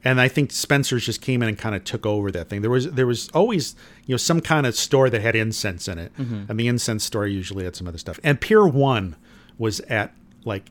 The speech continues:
Speaker 1: every mall. I think they're out of business now. And then they started
Speaker 2: Yeah.
Speaker 1: getting standalone stores.
Speaker 2: Yeah, I've
Speaker 1: But
Speaker 2: only
Speaker 1: there
Speaker 2: ever
Speaker 1: used to
Speaker 2: seen
Speaker 1: be a Pier
Speaker 2: standalone
Speaker 1: One
Speaker 2: Pier
Speaker 1: open
Speaker 2: Ones,
Speaker 1: mall.
Speaker 2: but I'm pretty sure Pier One went out of business.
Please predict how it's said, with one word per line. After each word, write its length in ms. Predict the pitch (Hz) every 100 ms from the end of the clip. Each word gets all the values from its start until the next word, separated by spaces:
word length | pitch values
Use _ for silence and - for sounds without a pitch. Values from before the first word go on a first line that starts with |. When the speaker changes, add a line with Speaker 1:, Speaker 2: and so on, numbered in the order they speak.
| -
Speaker 1:
every 380 | 127 107 113 104
mall. 520 | 104 95 90 85 - -
I 100 | 101
think 200 | 120 107
they're 120 | 104
out 120 | 90
of 80 | 82
business 400 | 95 95 90 -
now. 100 | 90
And 100 | 95
then 100 | 127
they 80 | 131
started 260 | 120 110
Speaker 2:
Yeah. 60 | 117
Speaker 1:
getting 340 | - - 110 98
standalone 180 | 95 87
stores. 340 | - 85 80
Speaker 2:
Yeah, 160 | 143 131
I've 60 | 156
Speaker 1:
But 80 | 160
Speaker 2:
only 160 | 160
Speaker 1:
there 80 | 143
Speaker 2:
ever 40 | 160
Speaker 1:
used 80 | 160
to 40 |
Speaker 2:
seen 60 | 143
Speaker 1:
be 80 |
a 40 | 120
Pier 120 | 120
Speaker 2:
standalone 140 | 113 110
Speaker 1:
One 180 | 107
Speaker 2:
Pier 160 | 104 117
Speaker 1:
open 80 | 104
Speaker 2:
Ones, 160 | 104 87
Speaker 1:
mall. 40 |
Speaker 2:
but 100 | 110
I'm 60 | 104
pretty 200 | 139 135
sure 200 | - 98
Pier 220 | - 95
One 160 | 80 85
went 160 | 76
out 100 | 73
of 80 | 78
business. 560 | 64 69 87 110 -